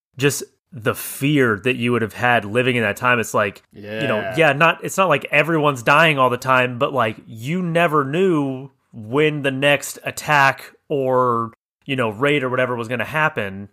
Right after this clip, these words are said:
Speaker 2: Right, random guys from Missouri might just come and burn your farm down for no reason. Yeah, they didn't kill
Speaker 1: They
Speaker 2: anybody.
Speaker 1: just might ride by and just shoot you. Yeah, exactly.
Speaker 2: Right, right.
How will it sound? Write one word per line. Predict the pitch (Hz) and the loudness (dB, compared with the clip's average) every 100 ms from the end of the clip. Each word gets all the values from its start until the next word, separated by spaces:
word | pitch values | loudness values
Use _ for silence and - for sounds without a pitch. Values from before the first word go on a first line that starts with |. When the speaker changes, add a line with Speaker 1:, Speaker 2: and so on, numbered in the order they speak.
| _ _ | _ _
Speaker 2:
Right, | 143 175 123 | 0 0 2
random | 143 180 170 | 2 2 4
guys | 160 170 | 4 4
from | 147 151 | 2 -4
Missouri | 131 156 180 131 | 0 2 2 4
might | 135 | 2
just | 131 127 | 0 0
come | 165 147 | 2 2
and | 123 | 0
burn | 123 139 147 | 0 0 0
your | 127 | -4
farm | - 143 170 127 | -4 -2 -2 -2
down | 110 104 | -2 -4
for | 101 117 | -6 -8
no | 110 | -6
reason. | 104 104 95 95 | -6 -8 -10 -8
Yeah, | 120 | -4
they | 143 | -2
didn't | 127 120 | -2 -4
kill | - 151 | -4 0
Speaker 1:
They | 180 | 2
Speaker 2:
anybody. | 143 151 | 2 0
Speaker 1:
just | 101 | 0
might | 147 139 | 0 2
ride | 131 143 | 2 4
by | 135 147 147 | 6 4 4
and | 139 | 2
just | 127 | -4
shoot | - 135 | -4 -4
you. | 101 92 | -4 -8
Yeah, | 95 110 | -4 -4
exactly. | 95 101 110 98 101 87 - | -4 -4 -2 -2 -6 -16 -14
Speaker 2:
Right, | - 131 139 95 - | -4 0 0 -2 -8
right. | 117 135 104 | -4 -2 -2